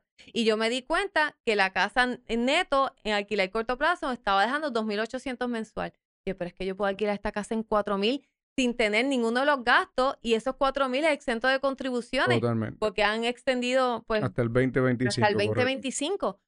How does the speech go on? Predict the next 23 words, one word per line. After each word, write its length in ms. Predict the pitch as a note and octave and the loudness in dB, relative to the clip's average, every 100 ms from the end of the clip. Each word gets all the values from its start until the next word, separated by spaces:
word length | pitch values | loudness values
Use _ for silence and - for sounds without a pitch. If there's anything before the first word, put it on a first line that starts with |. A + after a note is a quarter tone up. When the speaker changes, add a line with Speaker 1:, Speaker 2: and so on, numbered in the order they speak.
| _ | _
Speaker 1:
O 100 | - A3 | -4 0
sea 220 | A#3 A3 | 0 2
que, 320 | A#3+ G#3 - _ _ A3 | 0 -2 -4 _ _ 0
yo 60 | |
digo, 180 | A3+ G#3+ - | 2 0 0
dos 200 | A#3 A#3 | 0 2
mil 160 | B3+ | 4
ochocientos 580 | D#4+ F4+ - D#4+ D4 B3+ | 2 2 -2 0 0 0
tributando 840 | A#3+ A3 G#3 A3 A#3 C#4+ D4 D#4 G#3+ | 0 2 2 4 4 4 4 6 4
Speaker 2:
Eso. 100 | C4 | 0
Speaker 1:
ingreso 360 | C#4 C4 D4+ | 0 2 2
ordinario 380 | D4+ D4+ F4+ F4 | 0 2 2 2
o 140 | B3 B3 | 0 2
cuatro 260 | A#3 A3+ | 2 2
mil 220 | A3 A#3 A3+ | 0 0 2
tax 260 | B3+ - | 0 0
free 260 | D#4+ D#4+ - _ _ - | -2 -2 -4 _ _ -2
sin 160 | C#4 C4 | -2 0
tener 540 | B3 A#3+ C#4 F4+ - _ - | 0 4 2 2 -6 _ -2
el 180 | A#3+ A3 | 0 2
dolor 320 | A3+ A3+ A#3+ | 2 0 2
de 120 | D4+ | 2
cabeza, 760 | D#4 B3 B3+ D4 D4 C4 C4+ | 4 4 4 2 2 2 2